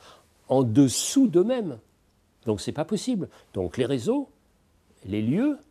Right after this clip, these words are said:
les écoles, euh, c'est des, c'est pas des dépenses, ce sont des investissements. Qu'est-ce que c'est que, euh,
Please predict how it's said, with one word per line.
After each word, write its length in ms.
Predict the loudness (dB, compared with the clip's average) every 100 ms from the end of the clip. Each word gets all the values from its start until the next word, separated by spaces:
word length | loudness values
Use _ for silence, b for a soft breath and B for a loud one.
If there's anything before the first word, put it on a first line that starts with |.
| _ _ _ _ _
les 220 | -8 -2
écoles, 420 | -2 2 2 0 -6 _ _ _ _ -8
euh, 340 | -4 -2 -4 -8 -14
c'est 240 | -2 0
des, 240 | 2 0 B B -16
c'est 260 | -4 -4
pas 180 | -2 -2
des 140 | -2 0
dépenses, 600 | 0 0 -4 -4 -10 -20 b
ce 120 | -10 -8
sont 220 | -4 -2
des 200 | -2 -2
investissements. 680 | -4 -6 -8 -14 -8 -8 -8 _ _ _ _
Qu'est-ce 260 | -4 -4 -4
que 140 | -6
c'est 320 | -6 -8 -10 -10
que, 440 | -10 -8 -8 -12 -10
euh, 680 | -8 -8 -10 -12 -14 -14